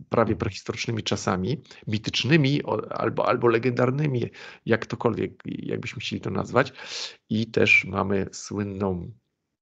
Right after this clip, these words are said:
opowieść o Adamie i Ewie i, y, i owocu, który zerwali, a który, a który na późniejszych wszystkich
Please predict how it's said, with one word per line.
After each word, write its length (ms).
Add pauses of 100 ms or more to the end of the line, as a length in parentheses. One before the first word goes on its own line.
(600)
opowieść 580
o 360
Adamie 380
i 280
Ewie 360
i, 540 (120)
y, 40 (420)
i 120
owocu, 420
który 240
zerwali, 600
a 20
który, 340
a 60
który 200
na 120
późniejszych 680 (360)
wszystkich 580